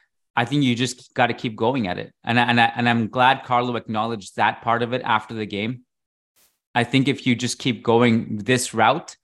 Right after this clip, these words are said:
I think it's a good sign. Now, there is the caveat that Real Sociedad were missing a lot of good players. They, they also made this game a little bit more open than they probably should have. They got away with some things,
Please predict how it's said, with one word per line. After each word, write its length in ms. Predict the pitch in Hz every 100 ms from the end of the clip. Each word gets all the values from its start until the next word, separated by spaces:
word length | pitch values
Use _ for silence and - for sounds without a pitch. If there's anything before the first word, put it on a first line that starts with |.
| _ _ _ _ -
I 120 | 123
think 160 | 139
it's 140 | 127 -
a 40 |
good 160 | 120 123
sign. 240 | 147 120
Now, 180 | 127 127
there 220 | 117 120
is 160 | 139 120
the 100 | 131
caveat 600 | - 123 123 127 131 123
that 160 | 113 - _ _ _ _ _
Real 180 | - 107
Sociedad 400 | 107 120 120 117
were 120 | 110
missing 260 | 107 113 110
a 60 |
lot 180 | 92 101
of 80 | 110
good 160 | 107 -
players. 480 | 113 110 110 - - _ _ _ _
They, 400 | 117 123 120 120
they 180 | 110 120
also 360 | 120 120 - 110
made 260 | 113 117
this 140 | 117 -
game 200 | 120 110
a 60 |
little 200 | 101 110
bit 120 | 104
more 180 | 107 110
open 240 | 113 107 113
than 120 | 104
they 80 | 104
probably 360 | 117 113 104
should 220 | 104 123
have. 160 | 107 101
They 80 | 107
got 200 | 113 113
away 240 | 104 107
with 140 | 107 104
some 220 | 107 101
things, 400 | 117 113 101